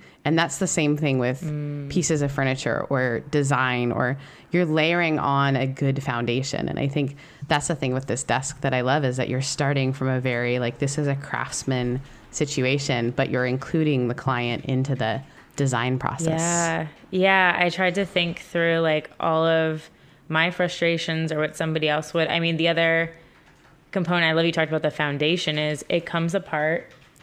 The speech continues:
Speaker 2: in four pieces. It's four pieces, eight
Speaker 1: <laughs>
Speaker 2: bolts. The front,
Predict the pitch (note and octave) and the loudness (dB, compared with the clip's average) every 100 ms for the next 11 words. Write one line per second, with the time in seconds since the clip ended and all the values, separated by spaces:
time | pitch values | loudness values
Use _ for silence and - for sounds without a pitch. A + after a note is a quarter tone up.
0 | - F3 D#3+ D#3 D3+ D3 C#3 - - - | -4 0 0 0 -2 -4 -6 -16 -20 -20
1 | - _ _ - E3+ D#3+ D#3 C#3+ - - | -20 _ _ -2 0 2 0 -2 -4 -6
2 | - - - - - - E3 - F3 F3+ | -10 -18 -20 -20 -12 -10 -6 0 0 2
3 | E3 D#3+ E3 D#3+ D3 - - E3 - D4 | -2 0 0 0 -2 -4 2 2 4 2
4 | D3 C#3+ - - - - - _ - E3+ | 2 -2 -10 -12 -12 -14 -18 _ -2 -2
5 | - F3 E3+ F3 | 0 2 2 0